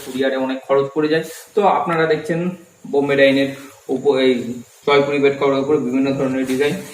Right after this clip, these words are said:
এইটা একটু অন্য টাইপের ডিজাইন দেখছেন, রাউন্ডটা একটু সার্কেল অন্য টাইপের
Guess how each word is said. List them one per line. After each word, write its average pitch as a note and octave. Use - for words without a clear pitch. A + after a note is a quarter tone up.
এইটা E3
একটু E3+
অন্য E3
টাইপের D#3+
ডিজাইন D3
দেখছেন, C#3
রাউন্ডটা C3+
একটু C#3
সার্কেল C3+
অন্য C3+
টাইপের C3+